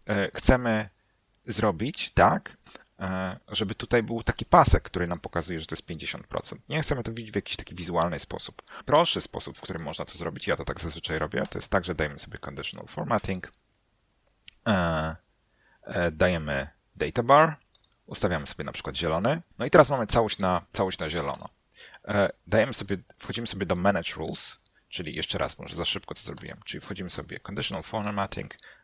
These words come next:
manage rules i teraz musimy sobie zedytować tą regułę, no bo tutaj on nam jakby automatycznie próbuje liczyć na podstawie wartości. A my chcemy, żeby, mm, to wypełnienie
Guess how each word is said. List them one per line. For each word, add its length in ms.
manage 460
rules 480
i 420
teraz 240
musimy 240
sobie 220
zedytować 540
tą 260
regułę, 380
no 80
bo 80
tutaj 280
on 260
nam 140
jakby 240
automatycznie 680
próbuje 360
liczyć 320
na 80
podstawie 360
wartości. 500
A 80
my 220
chcemy, 560
żeby, 540
mm, 380
to 100
wypełnienie 800